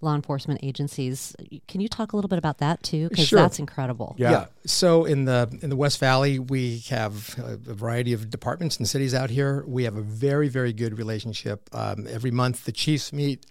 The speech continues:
Speaker 2: uh, to discuss current issues and current programs that might be, uh, occurring in one city.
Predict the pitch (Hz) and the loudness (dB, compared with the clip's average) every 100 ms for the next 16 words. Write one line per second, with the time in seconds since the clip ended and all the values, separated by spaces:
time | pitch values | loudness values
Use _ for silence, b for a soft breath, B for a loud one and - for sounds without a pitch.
0 | - 131 113 104 - 120 107 110 - 120 | -14 -8 -6 -6 -6 -6 -2 -2 0 0
1 | 120 - B B - - 143 131 - 135 | 2 0 B B -6 0 2 2 0 -2
2 | 123 117 110 98 - 113 - 139 127 123 | 0 0 -2 -6 -8 -10 -4 -2 0 0
3 | 110 120 110 104 113 110 B B B - | -2 -4 -6 -4 -4 -4 B B B -10
4 | 110 110 117 - 127 120 117 117 - 120 | -8 -6 -6 -2 0 0 0 0 0 0
5 | 113 113 110 | 0 -2 -4